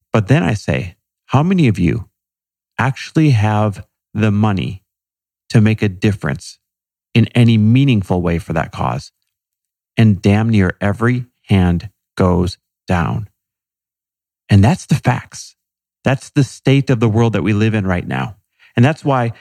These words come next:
I'm here to do these podcasts multiple times a week to remind everybody that you've already got the heart. Now go get the money. You've already got the mission.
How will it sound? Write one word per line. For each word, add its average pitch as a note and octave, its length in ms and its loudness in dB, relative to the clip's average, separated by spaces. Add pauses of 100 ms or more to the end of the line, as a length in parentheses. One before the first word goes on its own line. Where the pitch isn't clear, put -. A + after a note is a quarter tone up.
(160)
I'm A#2 140 -2
here D3 640 0 (320)
to C#3+ 100 2
do D3+ 300 0
these E3+ 200 -2
podcasts G2 680 -4
multiple D3+ 280 -2
times A2+ 240 -2
a G#2+ 60 -4
week A2+ 140 -2
to C3+ 100 -8
remind D#3 300 0
everybody A#2 520 -2 (920)
that C3+ 400 -2
you've C3 160 2
already E3+ 320 0
got E3+ 220 -4
the F2+ 60 -4
heart. - 440 -4 (1160)
Now A#2+ 120 2
go D#3+ 160 2
get G#3 140 -4
the G2 60 -2
money. D#3+ 440 -2 (720)
You've C#3+ 160 2
already G#3+ 200 0
got - 220 -4
the A#2 60 -4
mission. - 520 -2